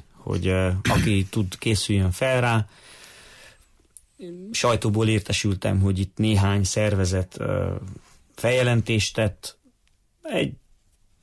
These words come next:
közösségi összefogás kell ehhez is, és a megfelelő szervek, ö, megfelelően járjanak el. Ö, egyéb, egyéb gyakorlati, újabb gyakorlati tanácsokat sajnos én nem tudok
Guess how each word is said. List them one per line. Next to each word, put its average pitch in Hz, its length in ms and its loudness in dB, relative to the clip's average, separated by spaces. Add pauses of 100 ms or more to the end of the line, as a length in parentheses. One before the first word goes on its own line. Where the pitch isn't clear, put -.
(1080)
közösségi 113 500 0
összefogás 98 680 0
kell 101 200 0
ehhez 104 260 4
is, 98 180 -2
és 101 180 -2
a 101 360 0
megfelelő 95 580 0
szervek, 92 600 0
ö, 87 240 0
megfelelően 92 460 0
járjanak 87 500 0
el. 117 300 0 (600)
Ö, 92 540 0 (1500)
egyéb, 98 520 2
egyéb 104 400 2
gyakorlati, 113 840 2
újabb 110 340 2
gyakorlati 101 640 0
tanácsokat 92 540 0
sajnos 85 380 0
én - 80 -4
nem 87 120 -2
tudok - 200 -8